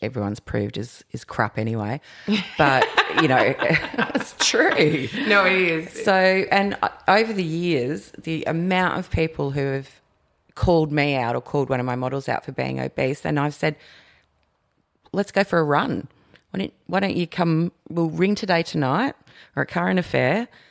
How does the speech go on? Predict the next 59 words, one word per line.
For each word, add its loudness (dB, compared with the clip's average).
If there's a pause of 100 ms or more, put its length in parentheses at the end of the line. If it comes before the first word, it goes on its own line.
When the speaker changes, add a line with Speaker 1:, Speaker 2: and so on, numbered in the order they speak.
(140)
Speaker 1:
we'll -4
go 4
down 2
to -8
the 0
gym, 0
we'll 0
go -2
down 2
to -12
Fitness -2
First, -2
or 0
we'll -2
go -4
for -6
a 0
run 2
around 0
the -4
park 0 (360)
and 2
go 2
for -4
a 0
run 2
with -2
my -2
girls, 0
or 2
go, 2 (180)
you -2
know, 0
do -2
a 2
gym 0
workout 0
with -6
them, -2 (460)
and 4
let's 0
do 0
it 0 (240)
on 6
camera, 2 (480)
uh, 2
so -2
everyone 0
can -8
see -2 (380)
how 2
healthy 0
you 2
are 4
in -2
comparison -2 (400)
to -4
my 0
models. -2